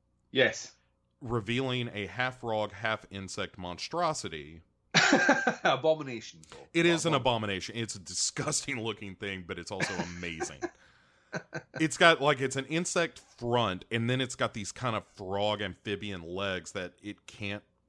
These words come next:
Speaker 2: really use quite right, and it's pushing it forward, and it's just gross.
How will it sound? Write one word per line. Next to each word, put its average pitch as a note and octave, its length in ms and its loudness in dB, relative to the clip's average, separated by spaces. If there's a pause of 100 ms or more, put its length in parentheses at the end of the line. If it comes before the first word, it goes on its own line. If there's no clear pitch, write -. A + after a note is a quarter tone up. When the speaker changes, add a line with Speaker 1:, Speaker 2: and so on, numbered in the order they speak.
(300)
Speaker 2:
really G#2 360 -8
use F#2+ 400 -8
quite A2+ 380 -4
right, G#2+ 380 0
and F2 120 -8
it's E2 140 -14
pushing F#2+ 460 -10
it D#2+ 100 -12 (100)
forward, A2 520 -6
and D#2+ 140 -8 (320)
it's - 100 -10
just - 280 -4
gross. D#2+ 540 -10